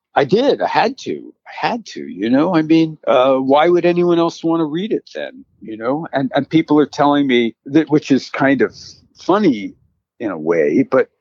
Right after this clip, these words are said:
the thing that keeps coming up, and it was one of the first questions last night, which was, "This book reads like a, you know, it's like a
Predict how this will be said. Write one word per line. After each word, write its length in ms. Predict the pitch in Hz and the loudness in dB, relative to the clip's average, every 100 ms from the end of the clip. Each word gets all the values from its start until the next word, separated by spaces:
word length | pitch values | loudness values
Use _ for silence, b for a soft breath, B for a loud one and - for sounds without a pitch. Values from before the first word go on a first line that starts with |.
| - | -4
the 140 | 127 | -2
thing 340 | 120 - 214 208 | -2 -4 0 0
that 200 | - - | 0 -4
keeps 460 | - 247 254 - | -2 0 0 -4
coming 360 | - 113 92 85 | -6 -4 -2 -4
up, 220 | 76 - | -4 -4
and 120 | 110 | -6
it 100 | 107 | -6
was 180 | 120 107 | -8 -2
one 160 | 117 113 | 0 0
of 120 | 95 | -2
the 40 | |
first 360 | - 120 110 - | -2 -2 -2 -2
questions 580 | 165 180 - 120 104 80 | -2 -2 -2 -2 -2 0
last 300 | 76 - 98 | 0 -2 -2
night, 260 | 80 73 | -2 -2
which 280 | 113 - - | -2 -2 0
was, 240 | 113 104 - B B B B | 0 0 -6 B B B B
"This 160 | 175 | -2
book 180 | - 165 123 | 0 -2 2
reads 400 | 127 147 127 131 | 2 2 2 0
like 180 | 131 | 0
a, 80 | 110 110 | -2 -4
you 120 | 143 | 0
know, 60 | 143 | 0
it's 140 | 208 | 0
like 120 | 135 | -4
a 40 | - | -6